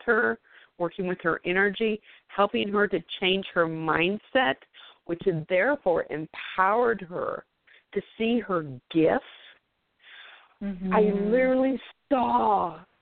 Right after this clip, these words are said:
Speaker 1: the light on her face, this glow that just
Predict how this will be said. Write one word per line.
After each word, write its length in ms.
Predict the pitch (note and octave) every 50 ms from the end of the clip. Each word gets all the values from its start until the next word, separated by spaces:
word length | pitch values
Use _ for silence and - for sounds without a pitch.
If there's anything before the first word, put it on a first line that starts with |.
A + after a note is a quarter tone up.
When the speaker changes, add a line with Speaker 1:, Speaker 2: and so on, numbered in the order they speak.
| _ -
Speaker 1:
the 140 | - F#3+ E3+
light 680 | E3 E3+ F3 F3 F#3 F#3+ G3+ G3+ G3+ G#3 G#3 F#3 - - - - - _ -
on 200 | - F3 F3+ F3
her 160 | E3+ F3 F3 E3 -
face, 160 | - F3 - - - - - - _ -
this 100 | A3 G#3 - G#3 E3+ D3+
glow 680 | - F#3 F#3 F3+ F#3 G3 G3+ G#3+ A3+ A#3 C4 C#4 C#4+ - - - - _ -
that 180 | G3 F3+ - - _ _ - _ _ _ _ _ _ _ _ - _ _ -
just 180 | A3 A3 G#3+